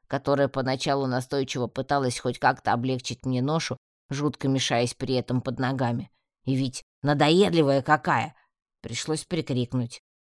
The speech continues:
Замыкал шествие орк, который еле передвигал ноги под тяжестью множества свёрточков.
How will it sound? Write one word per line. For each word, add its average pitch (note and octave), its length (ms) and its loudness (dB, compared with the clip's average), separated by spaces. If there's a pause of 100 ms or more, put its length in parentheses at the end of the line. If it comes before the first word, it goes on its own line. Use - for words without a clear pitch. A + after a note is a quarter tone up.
(200)
Замыкал D3 640 -2
шествие D3 520 -2
орк, C#3 440 0 (260)
который C#3+ 420 4
еле C#3 300 2
передвигал C#3+ 640 2
ноги D3 280 2
под C3 280 -2
тяжестью C3 480 0
множества C3 480 -2
свёрточков. - 760 -4